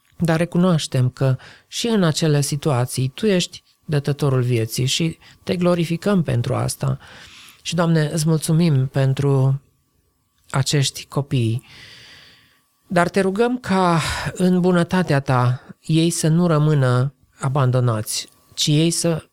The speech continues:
ajungă să aparțină. Și în sensul acesta mă rog în primul rând pentru legi bune în sensul acesta. Dă Tu înțelepciune legiuitorilor să dea legi bune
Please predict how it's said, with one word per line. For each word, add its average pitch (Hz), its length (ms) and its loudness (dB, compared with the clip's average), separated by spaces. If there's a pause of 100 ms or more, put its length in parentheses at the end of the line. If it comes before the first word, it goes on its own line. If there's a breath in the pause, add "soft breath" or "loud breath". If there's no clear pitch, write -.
(120)
ajungă 143 400 2
să 131 140 -2
aparțină. 123 540 -2
Și 120 160 -2
în 147 120 -2
sensul 185 340 0
acesta 165 460 -2 (500 loud breath)
mă 180 120 0
rog 196 180 0
în 185 100 2
primul 165 300 2
rând 151 180 0
pentru 147 640 0 (760 loud breath)
legi 165 720 0
bune 147 680 0
în 156 160 0
sensul 127 380 0
acesta. 117 400 -2
Dă 156 260 2
Tu 156 480 0
înțelepciune 143 600 0
legiuitorilor 131 880 0
să 127 160 -4
dea 131 220 0
legi 131 280 -2
bune 139 500 2